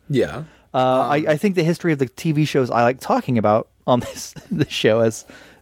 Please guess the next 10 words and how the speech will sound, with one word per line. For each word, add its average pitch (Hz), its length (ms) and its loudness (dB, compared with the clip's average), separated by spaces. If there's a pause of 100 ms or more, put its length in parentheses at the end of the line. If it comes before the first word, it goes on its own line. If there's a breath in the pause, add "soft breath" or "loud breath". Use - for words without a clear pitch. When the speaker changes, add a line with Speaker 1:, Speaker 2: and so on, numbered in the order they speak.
Speaker 2:
proven 240 260 2
that. 101 220 -2 (260 loud breath)
But, 147 160 2
um, 131 480 2 (220)
I 240 200 0
was 180 120 0
blown 135 220 2
away 147 180 2
by, 135 100 2
like, 120 300 2